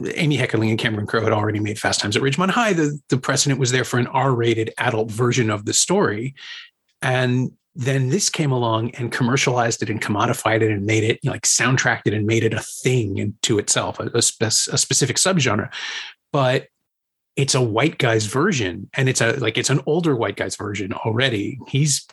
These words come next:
kind of applying the prejudices of the seventies that he was used to, to the mid eighties, and it carried forward because these films were hits and they got into everything.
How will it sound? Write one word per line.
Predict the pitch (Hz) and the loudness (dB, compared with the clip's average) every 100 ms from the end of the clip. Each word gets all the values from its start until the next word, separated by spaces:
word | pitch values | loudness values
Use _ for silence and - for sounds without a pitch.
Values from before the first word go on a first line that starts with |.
| - | -4
kind | - 113 | 2 2
of | 107 - - - - | 0 -8 -14 -8 -4
applying | - - 131 127 120 117 110 - - - _ | -2 2 4 4 4 2 -2 -16 -20 -20 _
the | 107 110 113 113 113 117 - _ _ _ _ _ _ _ _ - | -6 0 2 2 2 0 -4 _ _ _ _ _ _ _ _ -4
prejudices | 127 120 120 113 117 - - _ _ - | 0 2 2 2 2 0 -4 _ _ -2
of | 110 | 2
the | 131 | 2
seventies | - - 175 220 147 104 - | 2 2 2 2 2 0 -4
that | - | -4
he | - 180 | 0 2
was | 156 113 | 2 0
used | 104 - - - | -2 -2 -4 -4
to, | - - - _ _ | -8 -12 -18 _ _
to | - - 131 117 113 113 _ _ _ | -2 0 0 0 -6 -10 _ _ _
the | 139 123 | -4 -2
mid | 123 131 | 0 2
eighties, | 151 233 190 143 131 | 2 2 2 2 0
and | 139 127 | 0 0
it | 139 | 0
carried | - 120 117 | 0 0 0
forward | - 277 160 135 | 0 2 2 -2
because | - - 196 123 135 165 - _ _ _ _ | -4 -2 0 0 0 -2 -6 _ _ _ _
these | 120 127 117 | 0 0 0
films | - 113 110 | -2 0 2
were | 151 | 0
hits | 180 - - | 0 0 0
and | 113 | 2
they | 120 | 2
got | 120 | 2
into | 170 170 | 2 0
everything. | 107 117 107 | 0 -2 -4